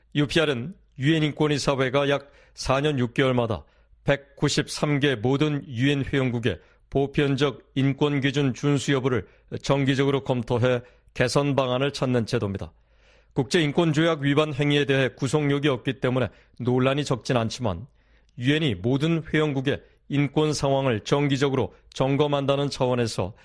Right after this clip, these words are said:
그나마 가장 긍정적인 제도란 평가도 나옵니다. 중국은 이천구 년, 이천십삼 년, 이천십팔 년 십일월에 이어서 오는 이십삼 일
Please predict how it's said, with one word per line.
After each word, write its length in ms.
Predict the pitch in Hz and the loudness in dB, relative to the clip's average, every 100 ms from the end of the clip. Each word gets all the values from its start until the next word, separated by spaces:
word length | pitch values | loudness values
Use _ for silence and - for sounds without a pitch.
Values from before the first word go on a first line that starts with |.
| - - | -20 -8
그나마 340 | 127 120 120 | -2 0 0
가장 320 | 113 127 135 120 | 0 0 0 0
긍정적인 720 | 143 143 143 143 135 156 151 | 0 2 2 2 0 0 0
제도란 440 | 135 135 123 113 | 0 0 -2 -2
평가도 540 | 127 117 117 107 104 - | -4 -2 -2 0 -2 -4
나옵니다. 500 | 117 101 92 85 80 _ _ _ _ _ - | -4 -2 -4 -6 -10 _ _ _ _ _ -8
중국은 640 | - 156 147 175 165 131 - | 0 0 2 2 2 0 -2
이천구 540 | 151 151 156 139 139 | -2 0 0 0 0
년, 240 | 127 85 - - - | -2 -2 -8 -16 -6
이천십삼 640 | 127 - 127 - - 120 | -4 0 -2 -2 -4 -2
년, 280 | 117 87 135 - _ | 0 -2 -8 -14 _
이천십팔 640 | - 127 147 135 - - 131 | -6 -2 -2 -2 -4 -2 0
년 180 | 113 117 | -2 -2
십일월에 480 | - - 151 139 135 | -6 -4 0 2 2
이어서 420 | 117 117 - - _ _ - - | 0 -2 -2 -10 _ _ -20 -4
오는 180 | 127 120 | 0 2
이십삼 420 | 127 117 - 135 | 0 0 0 2
일 180 | 139 | 0